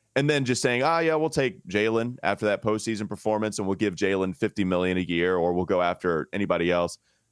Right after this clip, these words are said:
No, I'm not interested. Not interested at all. Give me the young backcourt,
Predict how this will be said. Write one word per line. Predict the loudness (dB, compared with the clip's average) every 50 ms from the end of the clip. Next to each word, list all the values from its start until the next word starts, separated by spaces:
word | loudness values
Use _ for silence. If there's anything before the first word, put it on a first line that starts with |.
| _ _ -2
No, | 0 0
I'm | 0 2 2
not | 2 2 2 2
interested. | 0 -2 -4 -8 -12 -10 -10 -10 -10 _ _ _ -2
Not | 0 0 2 2
interested | 0 -2 -2 -6 -6 -4 -2 -2
at | 0 2
all. | 2 2 2 0 -2 -4 _ _ -8 -2
Give | -2 0 0
me | 0
the | 0 2
young | 2 0 0 0 0
backcourt, | 0 0 0 -2 -2 -2 -2 0 0 -2 -4